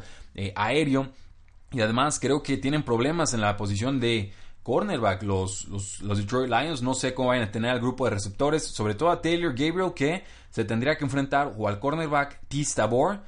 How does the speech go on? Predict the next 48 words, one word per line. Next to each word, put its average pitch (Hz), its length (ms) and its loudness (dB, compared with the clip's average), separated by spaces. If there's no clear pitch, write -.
que 101 300 -2
no 117 160 2
es 131 80 -2
tan 120 140 0
rápido, 117 440 0
y, 110 140 -2
o 104 180 4
al 104 120 2
cornerback 156 360 2
Deshaun 131 280 0
Shedd, 233 220 0
que 120 140 -2
tampoco 135 540 0
ha 120 140 0
sido 117 420 0
tan, 113 300 0
eh, 92 180 -6
veloz, 120 360 2
seguramente 113 500 -2
no 110 140 2
es 104 120 0
tan 104 160 0
veloz 98 280 2
como 101 180 2
Taylor 104 300 0
Gabriel. 98 300 2
Entonces 104 420 0
ahí 104 180 0
hay, 110 160 2
veo 117 220 4
un 117 160 0
duelo 123 180 4
explotable. 151 560 0
Taylor 123 240 -2
Gabriel 113 300 0
yo 107 100 2
apostaría 104 480 0
que 104 80 -6
tuviera 104 460 0
una 123 260 2
o 110 40 2
dos 113 160 2
recepciones 113 480 -2
profundas, 156 520 0
quizás 117 300 -2
alguna 110 300 2
de 101 80 4
ellas 101 260 0